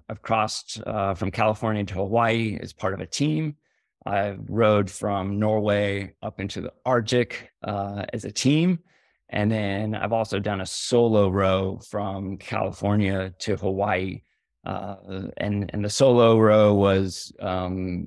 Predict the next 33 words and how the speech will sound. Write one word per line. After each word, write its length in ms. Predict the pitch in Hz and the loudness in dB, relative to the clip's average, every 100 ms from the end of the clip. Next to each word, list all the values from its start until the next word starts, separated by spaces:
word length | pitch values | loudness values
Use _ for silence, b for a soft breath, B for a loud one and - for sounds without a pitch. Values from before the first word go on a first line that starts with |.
| - | -4
pretty 200 | 127 113 | 0 2
amazing. 640 | 104 101 104 98 101 101 _ _ | 2 2 0 0 -2 -4 _ _
I, 220 | 95 92 90 _ _ _ _ _ _ - | -6 -6 -8 _ _ _ _ _ _ -6
you 80 | 95 | -4
know, 160 | 92 - _ _ | -4 -10 _ _
for 100 | - | 2
me, 460 | 120 120 123 123 123 | 6 8 8 6 4
I, 160 | 113 107 | 4 4
I 80 | |
really 840 | 107 107 110 110 107 104 104 87 - | 2 4 4 4 4 2 0 -4 -10
sort 240 | - 107 101 | -6 -4 -4
of 260 | 95 90 _ _ | -6 -12 _ _
strive 800 | - - - 120 110 101 104 131 | -8 -6 -4 -2 0 2 2 2
and, 380 | 123 104 98 87 _ | 0 0 -4 -8 _
or, 160 | 117 98 | -12 -10
or 360 | 92 113 104 - _ _ _ _ _ | -6 -4 -6 -10 _ _ _ _ _
I 100 | 120 | 2
excel, 500 | 117 - - 143 120 | 2 0 2 4 6
I 120 | 98 | 4
guess. 360 | 92 101 - - | 2 -2 -4 -10
You 100 | - | -8
know, 200 | 92 90 - | -6 -6 -8
for 100 | - | 0
me, 180 | 123 139 | 4 4
I'm 140 | 123 117 | 4 4
very 220 | 123 113 | 4 2
comfortable 880 | - 117 117 101 90 92 90 90 _ _ | 0 -2 0 -4 -2 -2 -4 -8 _ _
being, 640 | 110 104 101 98 95 92 _ _ | 0 2 2 -2 -4 -10 _ _
uh, 760 | 95 92 95 95 95 90 85 85 - _ _ _ _ _ | -10 -8 -6 -6 -6 -6 -6 -8 -12 _ _ _ _ _
on 160 | 120 110 | 2 4
my 160 | 104 - | 2 2
own 280 | 120 127 | 4 6
mission, 500 | 117 113 - 107 104 | 6 4 0 0 0